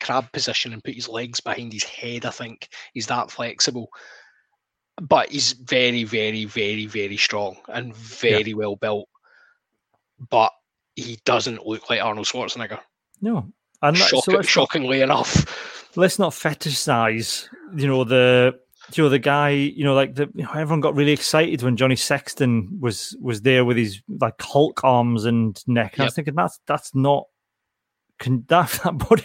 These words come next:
Speaker 2: shape and that build is not conducive to playing a fast running game at ten.
Speaker 1: Ah, it's Sexton's game, though, isn't it?
Speaker 2: I know,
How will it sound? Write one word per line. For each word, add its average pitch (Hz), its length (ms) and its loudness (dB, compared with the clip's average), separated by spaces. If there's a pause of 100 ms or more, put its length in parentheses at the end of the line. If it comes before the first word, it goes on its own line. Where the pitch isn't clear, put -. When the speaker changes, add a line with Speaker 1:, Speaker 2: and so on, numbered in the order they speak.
Speaker 2:
shape - 280 2
and 143 80 0
that 143 160 2
build 147 240 4
is 113 120 0
not 127 220 -2
conducive 143 400 -4
to - 120 -16
playing 120 400 2 (340)
a - 40 0
fast - 360 -2
running 127 240 2
game 123 220 0
at 131 120 -8
ten. 143 360 0 (640)
Speaker 1:
Ah, - 200 -8
it's - 140 -2
Sexton's 107 500 -2
game, 123 240 -2
though, 123 140 -2
isn't 127 300 -4
it? 131 100 -6 (540)
Speaker 2:
I 151 60 -4
know, 180 100 2